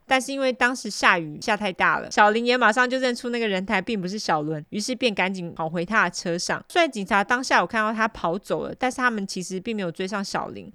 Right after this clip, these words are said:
虽然说警察也马上就使用无线电要求支援，但是因为那时候雨下太大，无线电讯号受到严重的干扰，结果寻求支援没成。所以警察他们就是没抓到小林嘛，他们只好再度回到假发店询问更多细节。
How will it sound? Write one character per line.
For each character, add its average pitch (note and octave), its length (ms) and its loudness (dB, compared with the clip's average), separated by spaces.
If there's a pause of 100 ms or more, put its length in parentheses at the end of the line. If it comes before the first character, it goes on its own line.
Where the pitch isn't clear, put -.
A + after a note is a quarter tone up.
(100)
虽 - 180 0
然 B3 140 4
说 A3+ 340 2
警 F3 320 -6
察 E3+ 240 2
也 G3 160 -2
马 F#3+ 320 -2
上 G3 280 -2
就 G#3 180 0
使 - 200 -8
用 F#3+ 200 -6
无 F#3 100 -6
线 G#3 240 -2
电 G3 220 -4
要 F#3 180 0
求 D#3+ 240 -4
支 F#3 260 -8
援， E3+ 240 -4 (300)
但 B3+ 160 0
是 B3 100 -10
因 B3 60 -2
为 B3 60 0
那 B3+ 100 0
时 B3+ 80 -4
候 G3+ 80 0
雨 F3+ 80 -4
下 A3+ 200 -4
太 A3 160 0
大， F3+ 300 2
无 F#3 80 -8
线 G#3 200 -4
电 G3+ 180 -2
讯 A3 240 -6
号 G#3 160 -2
受 G3+ 200 -4
到 F#3+ 100 0
严 E3 180 -6
重 F#3+ 180 -6
的 E3 80 -6
干 F3 220 -4
扰， E3 280 -4
结 G3 120 -4
果 F#3 240 -2
寻 A3+ 240 -4
求 G#3 180 0
支 A3+ 200 -6
援 G#3 160 0
没 F#3 180 -2
成。 F#3+ 320 -2 (200)
所 - 200 2
以 A#3+ 220 6
警 G3 240 -4
察 F#3+ 300 6
他 A#3 100 4
们 G#3+ 240 -2
就 A3 100 -10
是 G#3+ 80 -8
没 F#3 160 -4
抓 F#3+ 140 -2
到 G3 100 0
小 D#3+ 200 -6
林 B2+ 160 -14
嘛， - 140 -16 (220)
他 D4 120 4
们 C4 120 0
只 A#3+ 80 4
好 G#3+ 140 6
再 A#3 140 2
度 A3+ 120 -4
回 - 160 -2
到 G#3 140 2
假 F3 240 2
发 E3+ 240 4
店 E3 320 -4
询 F#3 240 -10
问 G#3 180 -4
更 G3+ 220 -2
多 F#3+ 180 -4
细 F3+ 300 -6
节。 - 320 -12